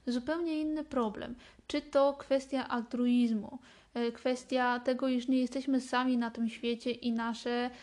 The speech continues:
zachowanie ma oddziaływanie na, na inne osoby i że jesteśmy połączeni, nie jesteśmy sami na tym świecie. Czy spojrzenie troszeczkę bardziej z boku, z przymrużonym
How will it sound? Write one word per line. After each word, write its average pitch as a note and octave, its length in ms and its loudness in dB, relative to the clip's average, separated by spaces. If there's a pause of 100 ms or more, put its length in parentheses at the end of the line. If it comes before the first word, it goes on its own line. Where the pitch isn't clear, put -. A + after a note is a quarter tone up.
(140)
zachowanie A#3+ 640 2
ma A#3 240 4
oddziaływanie A3+ 840 -2
na, A3 280 -4
na A3+ 140 -2
inne A#3 360 2
osoby G#3 500 -2
i C4 200 -2
że B3 80 2
jesteśmy C4 440 0
połączeni, A#3+ 720 -2
nie G#3 120 -6
jesteśmy A#3+ 400 -4
sami A#3 380 -4
na A3 120 -2
tym A3 200 -2
świecie. - 420 -10 (600)
Czy D4 300 2
spojrzenie C#4 800 0
troszeczkę C4+ 520 0
bardziej B3 400 0
z A#3+ 60 2
boku, B3 300 0
z B3+ 60 -10
przymrużonym A#3 640 -2